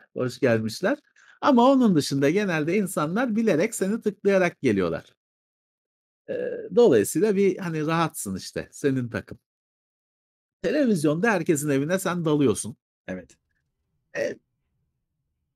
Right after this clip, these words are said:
Speaker 1: "Kim lan bunlar?" diye bakacak insanlar hani. Bakacaklar ve hani, e,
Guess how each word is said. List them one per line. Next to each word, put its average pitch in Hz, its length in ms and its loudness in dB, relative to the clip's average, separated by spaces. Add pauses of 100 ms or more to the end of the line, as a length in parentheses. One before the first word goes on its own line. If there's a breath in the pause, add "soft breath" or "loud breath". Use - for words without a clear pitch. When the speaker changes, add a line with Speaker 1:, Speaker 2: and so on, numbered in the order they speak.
(240)
Speaker 1:
"Kim 294 240 2
lan 202 200 4
bunlar?" 123 400 0
diye 147 180 2
bakacak 339 400 -2
insanlar 120 580 -2
hani. 87 300 -8 (1500)
Bakacaklar 190 920 -2
ve 269 160 4
hani, 247 380 -2 (440)
e, 165 60 -14